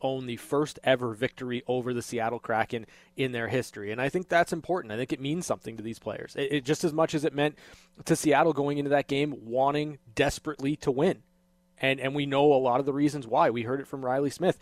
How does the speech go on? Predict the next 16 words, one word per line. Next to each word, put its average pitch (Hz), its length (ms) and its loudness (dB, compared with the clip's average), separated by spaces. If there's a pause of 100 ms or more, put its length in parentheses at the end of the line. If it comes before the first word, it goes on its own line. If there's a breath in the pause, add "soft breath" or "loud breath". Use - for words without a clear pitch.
(380 loud breath)
The 135 140 -2
relief 135 540 -2
that 139 180 -2
goes 139 260 0
through 143 180 -6
your 131 120 0
mind 135 500 -2
when 131 400 0
you 127 200 -6
realize 127 520 4
you're 131 80 -2
not 131 200 0
going 131 220 -2
oh 123 180 0
and 131 80 0
eighty-two. 143 420 2